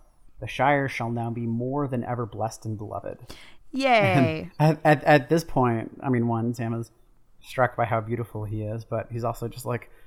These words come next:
Speaker 1: struck by the, uh, enormity of what she has just said.
Speaker 2: Mm-hmm.
Speaker 1: And then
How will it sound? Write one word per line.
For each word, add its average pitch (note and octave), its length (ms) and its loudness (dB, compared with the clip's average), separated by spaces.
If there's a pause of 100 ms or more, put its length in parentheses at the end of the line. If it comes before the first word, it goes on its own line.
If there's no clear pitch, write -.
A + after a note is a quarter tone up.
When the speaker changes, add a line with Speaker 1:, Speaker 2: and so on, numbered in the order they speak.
Speaker 1:
struck - 460 0
by B2 160 0
the, A#2 180 0
uh, A2 220 -2 (2250)
enormity A#2 540 2
of A#2 160 -6 (500)
what A#2 220 -8
she A#2+ 180 -4
has G#2+ 240 -4
just A2 300 -14
said. B2 400 -8 (120)
Speaker 2:
Mm-hmm. D#3+ 360 -4 (1900)
Speaker 1:
And C#3 120 -2
then B2 640 2